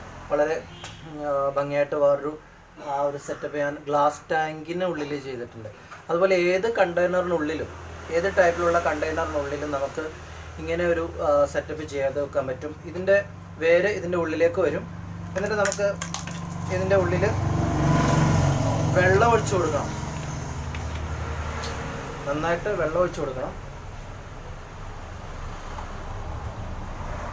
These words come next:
നന്നായിട്ട് വെള്ളം ഒഴിച്ചു കൊടുക്കണം. ഞാനിപ്പോൾ ഒരു ഒന്നര ലിറ്ററിൻ്റെ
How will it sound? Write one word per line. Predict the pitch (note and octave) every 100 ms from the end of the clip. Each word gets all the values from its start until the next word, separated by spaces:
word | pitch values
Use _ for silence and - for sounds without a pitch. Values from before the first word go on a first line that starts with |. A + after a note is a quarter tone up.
| - -
നന്നായിട്ട് | C3+ D3 D#3+ D#3+ F#3
വെള്ളം | D#3 D3+
ഒഴിച്ചു | D#3 D#3
കൊടുക്കണം. | A2+ - - - - - - - - - - - - - - - E3+ F3 - - - - - - - - - - - C#3+ - - - - - - - - - - - - -
ഞാനിപ്പോൾ | D3+ D3+ - E3+
ഒരു | E3+
ഒന്നര | F3 E3+ - -
ലിറ്ററിൻ്റെ | F3 - F#3 - F#3